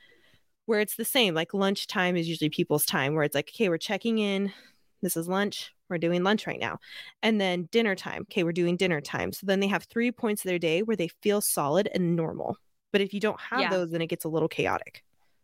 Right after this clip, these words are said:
Speaker 2: Oh, hundred percent. This year with Anson, that's one of my goals, to keep him with his, you know, touchdown times.
Speaker 1: Yeah.
Speaker 2: I don't know. <laughs>
Speaker 1: No, but I, yeah, I was like, I don't even know what, like,
Speaker 2: Right.
Speaker 1: base zone, safe,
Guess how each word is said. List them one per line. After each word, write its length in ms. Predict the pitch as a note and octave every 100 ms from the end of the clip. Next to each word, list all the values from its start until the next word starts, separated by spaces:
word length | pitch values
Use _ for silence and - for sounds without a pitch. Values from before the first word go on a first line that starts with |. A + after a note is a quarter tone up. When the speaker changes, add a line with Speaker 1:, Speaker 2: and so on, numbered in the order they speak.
| _ _ _ _
Speaker 2:
Oh, 200 | B3+ F#3+
hundred 400 | D3+ C4 C4+ C4+
percent. 340 | G#3+ F3+ C3+ -
This 300 | G3+ A#3+ C4+
year 100 | B3
with 120 | G#3+
Anson, 360 | G3 G#3 - G#3+
that's 380 | G#3 E3+ - - - - -
one 160 | A#3+ D4
of 80 | D#4
my 200 | D4 D4
goals, 640 | A#3+ C4 A3+ G3 D#3 D#3+
to 100 | -
keep 240 | A3 B3 A#3+
him 160 | G#3+ F#3
with 160 | F3
his, 480 | G3 E3 D#3 - - - - - -
you 120 | F#3
know, 140 | D#3 C#3+ - - - - -
touchdown 760 | - G#3+ - - C#3+ C#3+ F#3+
times. 80 | A3+ - C5
Speaker 1:
Yeah. 340 | C#5+ E5+ - A#4
Speaker 2:
I 60 |
don't 160 | A#4 D#4
know. 220 | C4+ F4+ -
<laughs> 60 | -
Speaker 1:
No, 160 | F4
but 180 | F#4 D#4
I, 140 | A#3+ D4+
yeah, 100 | F4
I 40 |
was 80 | D#4+
like, 100 | D4+
I 40 | E4+
don't 100 | G4
even 120 | F4+
know 80 | E4
what, 140 | -
like, 200 | A#3+ -
Speaker 2:
Right. 40 | - G#3 A3 -
Speaker 1:
base 220 | A3 B3 - -
zone, 260 | F4+ F4
safe, 340 | F4 - B3+